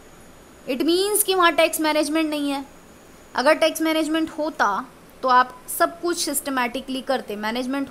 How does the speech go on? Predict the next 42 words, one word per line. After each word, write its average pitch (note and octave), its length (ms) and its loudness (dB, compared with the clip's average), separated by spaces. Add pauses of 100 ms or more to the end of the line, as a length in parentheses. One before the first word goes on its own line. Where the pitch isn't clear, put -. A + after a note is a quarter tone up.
होता A#3+ 360 -2
तो B3+ 160 -6
आप B3+ 140 2
सब D4 280 -2
कुछ D4 200 -6
legal B3+ 280 -2
formalities A#3+ 640 -4 (140)
accordingly A#3+ 520 -6
करते, A3+ 360 -4 (480)
तो D#4 60 -2
इसीलिए F#4+ 380 2
हमको E4+ 320 2
ये E4 140 0
बचाता A#3 500 0
है G3+ 160 -4
tax A#3+ 300 -6
management। C4 560 -4 (140)
अगर B3 220 0
हमसे C4+ 240 -4
कोई C4+ 140 0
duty B3+ 320 -4
हम C4 120 -2
करना A#3+ 280 -4
भूल B3 300 -4
गए C#4 120 2
हैं A#3+ 240 -6 (400)
but C4 180 2
ये C4 220 -2
इस D4+ 140 -4
चीज़ C#4 180 -6
की C#4 120 -6
insurability, A3+ 880 -6
अ, G3+ 280 -6
ensure A3+ 420 -6
करता A3 280 -6
है C#4 80 -2
कि D#4+ 120 -8
हाँ A3+ 200 -6
जी C4 180 -8
आपका - 320 -6
हो G#3+ 160 -8
जाएगा, - 380 -16